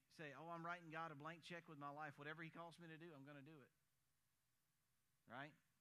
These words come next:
"Oh, I'm, I'm ready. Jesus, whatever you sign me up to do, I'm in, man. I'm in. I am your man. Don't worry about anybody else. I'm your man."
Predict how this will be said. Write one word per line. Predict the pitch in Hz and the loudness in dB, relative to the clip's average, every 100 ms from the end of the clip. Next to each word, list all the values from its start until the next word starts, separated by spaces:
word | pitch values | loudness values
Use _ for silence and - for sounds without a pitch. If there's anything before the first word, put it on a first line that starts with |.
| - _ - 135 | -20 _ -14 -6
"Oh, | 156 120 | -4 0
I'm, | 139 139 107 | 0 0 0
I'm | 156 147 | 0 4
ready. | 147 170 131 95 95 | 4 4 2 -4 -4
Jesus, | 139 180 165 | -2 -2 -2
whatever | 143 156 165 | 0 2 2
you | 180 | -2
sign | 170 185 185 | 0 2 2
me | 180 | 0
up | 180 | -2
to | 151 | -2
do, | 170 135 | -4 -2
I'm | 143 | 2
in, | 151 165 123 107 | 2 4 2 0
man. | 120 131 131 135 | -2 -2 -2 -2
I'm | 156 | -2
in. | 143 139 113 | 0 0 2
I | 156 165 | 4 6
am | 139 | 4
your | 131 | 0
man. | 127 147 135 | 2 2 2
Don't | 143 156 | 0 0
worry | 156 180 175 | 4 6 6
about | 165 160 | 6 4
anybody | 170 175 180 | 4 4 6
else. | 185 170 156 - - - - - - | 6 4 0 -12 -18 -20 -20 -20 -8
I'm | 117 139 | 0 2
your | 143 | 4
man." | 135 127 | 4 2